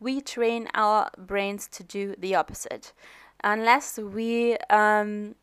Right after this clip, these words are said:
become the master of our brain and not the other way around. And so the other thing I wanted to talk about is growing together.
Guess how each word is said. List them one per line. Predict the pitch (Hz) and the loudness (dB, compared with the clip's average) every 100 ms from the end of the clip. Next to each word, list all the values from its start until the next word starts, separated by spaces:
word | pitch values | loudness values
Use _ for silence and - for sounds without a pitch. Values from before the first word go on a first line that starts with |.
| _ - - | _ -18 -10
become | 202 - - 226 208 | -10 -8 -4 -4 0
the | 202 | 0
master | 202 208 - - | 2 2 0 -2
of | 196 - 190 | 0 2 2
our | 196 185 | 2 0
brain | 196 185 170 185 | 0 0 0 -4
and | - 196 | -8 -10
not | 190 190 190 - - | -4 -2 -2 -6 -12
the | 196 180 | -4 -4
other | 170 170 | -4 -6
way | 165 165 - - | -6 -6 -8 -6
around. | 175 165 - - - _ - - - - - | -4 -4 -6 -8 -12 _ -20 -20 -20 -20 -2
And | - 226 233 | 2 2 2
so | - 233 233 226 220 226 226 _ _ _ _ _ _ _ _ _ - 226 | 2 6 8 10 8 6 -2 _ _ _ _ _ _ _ _ _ -12 -4
the | 240 | 8
other | 277 330 | 8 8
thing | 320 269 | 0 0
I | |
wanted | 214 220 208 | 0 0 -6
to | 214 | -10
talk | 214 185 | -6 -6
about | 190 160 175 - - - | -4 -4 -4 -8 -12 0
is | 208 208 - _ - | 0 0 -6 _ -8
growing | 214 214 208 202 196 | 4 6 6 4 -2
together. | 202 185 160 110 214 | -8 -4 -2 0 -2